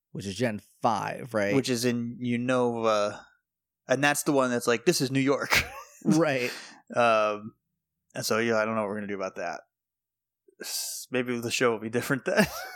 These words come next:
Speaker 2: <laughs>
Speaker 1: Who knows? We've
Speaker 2: Uh,
Speaker 1: changed so much.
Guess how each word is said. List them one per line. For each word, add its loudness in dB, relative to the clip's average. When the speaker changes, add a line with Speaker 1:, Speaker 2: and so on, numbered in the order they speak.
Speaker 2:
<laughs> 0
Speaker 1:
Who -2
knows? 6
We've 0
Speaker 2:
Uh, -2
Speaker 1:
changed 2
so 2
much. -4